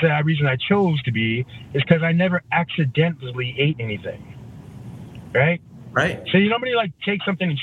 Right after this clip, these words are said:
Speaker 1: shoves it in your mouth, and if somebody is like, "Okay, like, whatever." But the thing is, like, really with a kid, though, that's kind of the situation when you're a young kid. You don't have any other options. You're getting, you eat what your parents put in front of you,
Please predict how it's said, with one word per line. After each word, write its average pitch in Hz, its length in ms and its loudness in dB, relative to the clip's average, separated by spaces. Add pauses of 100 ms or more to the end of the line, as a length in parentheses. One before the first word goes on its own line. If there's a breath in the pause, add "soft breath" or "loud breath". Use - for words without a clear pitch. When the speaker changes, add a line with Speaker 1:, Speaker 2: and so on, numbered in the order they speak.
Speaker 1:
shoves 175 180 2
it 160 40 -2
in 160 80 2
your 139 100 2
mouth, 139 300 2
and 127 100 -2
if 120 100 -6
somebody 165 300 2
is 131 160 0
like, 120 160 0 (140)
"Okay, 123 240 4
like, 113 180 4 (260)
whatever." 131 280 2
But 143 180 0
the 139 60 -2
thing 202 180 6
is, 180 80 6 (180)
like, 151 160 2
really 196 240 4
with 147 140 4
a 127 60 -4
kid, 214 260 2
though, 123 320 2 (840 loud breath)
that's 156 140 4
kind 180 200 4
of 147 80 2
the - 60 -10
situation 135 500 2
when 117 60 0
you're 120 100 0
a - 20 -2
young 131 180 4
kid. 123 260 0
You 113 100 -2
don't 131 120 4
have 127 140 2
any 120 120 -2
other 110 180 2
options. 113 440 -2
You're 123 180 0
getting, 117 360 -4
you 120 220 -6
eat 131 160 -2
what 110 140 -2
your - 80 -12
parents 120 280 2
put 107 100 -2
in 98 60 -6
front 120 200 0
of 95 60 -8
you, 87 100 -12